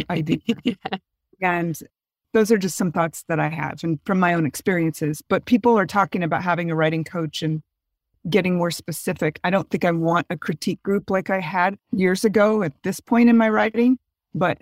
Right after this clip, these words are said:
Speaker 2: maybe in the future again.
Speaker 1: Awesome. Thank you. I know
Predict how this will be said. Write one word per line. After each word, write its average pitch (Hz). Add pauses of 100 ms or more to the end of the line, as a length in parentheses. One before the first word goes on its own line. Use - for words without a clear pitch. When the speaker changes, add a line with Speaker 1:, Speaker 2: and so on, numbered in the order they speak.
(120)
Speaker 2:
maybe 180
in 165
the 156
future 147
again. 123 (2250)
Speaker 1:
Awesome. 156
Thank 156
you. 156
I 160
know 185